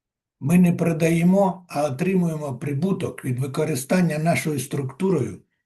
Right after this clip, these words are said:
продуктів на штучному інтелекті. По-друге, ментор-наставник на штучному інтелекті, на якому можна заробляти. Це не просто бот, не ходяча Вікіпедія,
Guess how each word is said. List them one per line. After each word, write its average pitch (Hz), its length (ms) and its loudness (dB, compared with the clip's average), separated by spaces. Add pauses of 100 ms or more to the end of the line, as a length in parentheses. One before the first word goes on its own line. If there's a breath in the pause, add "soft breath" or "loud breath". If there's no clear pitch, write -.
продуктів 147 640 -4
на 135 140 0
штучному 143 640 -4
інтелекті. 131 760 -6 (800)
По-друге, 143 680 0 (540)
ментор-наставник 170 1200 0
на 123 120 -2
штучному 151 580 -2
інтелекті, 123 800 -2 (260)
на 127 140 2
якому 151 540 4
можна 143 380 0
заробляти. 123 840 -6 (360)
Це 156 180 0
не 151 140 2
просто 175 540 4
бот, 107 360 -6
не 131 160 2
ходяча 180 560 4
Вікіпедія, 117 840 0